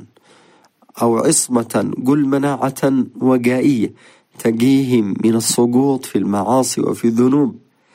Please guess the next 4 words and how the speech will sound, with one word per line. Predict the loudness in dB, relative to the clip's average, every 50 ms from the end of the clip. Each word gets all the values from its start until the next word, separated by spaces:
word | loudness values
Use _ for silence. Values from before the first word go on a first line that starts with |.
| -20 -20 -20 -20 -20 _ -6
لأنهم | -2 0 0 0 0 0 -2 -4 -6
خشعوا | -2 -2 -4 -2 -2 -4 -4 -2 0 2
لآيات | 2 2 2 0 0 0 0 0 0 -2 -2 0
الله | 2 2 2 0 -2 -6